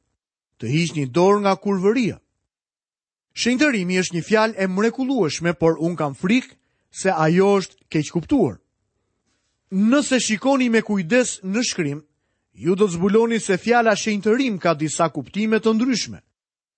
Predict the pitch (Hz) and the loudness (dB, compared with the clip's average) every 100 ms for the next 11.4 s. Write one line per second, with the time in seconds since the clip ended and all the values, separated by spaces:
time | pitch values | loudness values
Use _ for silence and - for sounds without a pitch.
0 | _ - 226 - 175 151 233 262 247 - | _ -2 -2 0 0 2 2 4 2 0
1 | 220 190 - 254 - 165 170 185 _ _ | -2 -2 -2 -2 -2 -4 -6 -8 _ _
2 | _ - 120 - 214 196 180 165 - 180 | _ -8 -6 -2 -2 -2 -2 -2 -2 -2
3 | 262 - _ _ _ _ _ _ 117 135 | -2 -2 _ _ _ _ _ _ -12 -4
4 | 139 208 202 196 214 170 151 220 208 - | -2 2 2 2 2 0 2 2 2 0
5 | 269 247 156 139 - _ - 139 147 190 | -2 -2 -6 -8 -14 _ -14 -12 -2 0
6 | 247 135 - _ _ _ _ _ _ - | 0 -2 -10 _ _ _ _ _ _ -8
7 | 147 226 262 254 254 240 240 285 269 - | 0 0 0 2 2 2 2 2 -2 -2
8 | 247 190 190 190 143 214 247 220 233 226 | -2 0 -2 -8 -4 -2 -2 0 0 0
9 | 196 196 196 233 - - 104 - _ _ | -2 -2 0 -2 -2 -8 -16 -20 _ _
10 | _ _ _ - 104 165 202 226 202 185 | _ _ _ -16 -4 0 0 -2 -4 -2
11 | 170 190 185 | 0 2 0